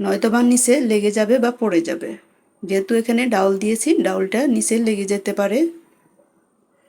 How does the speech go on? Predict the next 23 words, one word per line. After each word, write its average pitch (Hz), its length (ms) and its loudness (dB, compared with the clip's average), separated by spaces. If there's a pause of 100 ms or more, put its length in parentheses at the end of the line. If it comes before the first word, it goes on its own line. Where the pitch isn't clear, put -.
(320)
তাই 202 220 2
আমি 247 300 4 (300)
লো 196 200 0
ফ্লেমে 233 300 0
রেখে 240 320 2
রান্না 170 320 2
কর-, - 420 -8
করতেছি। 175 560 -6 (600)
এই - 80 -4
যে 226 220 -2 (120)
পানিটা 208 400 -2
আমি 233 200 0
এখন 240 380 0
দিয়ে 208 200 2
দিব। 160 360 -4 (1600)
পানিটা 214 340 0
দিয়ে 240 420 0 (380)
ঢেকে 214 480 2 (1200)
দশ 196 260 -2
মিনিটের 226 360 -4
মতো 240 320 0
রান্না 175 320 2
করব। 165 440 -6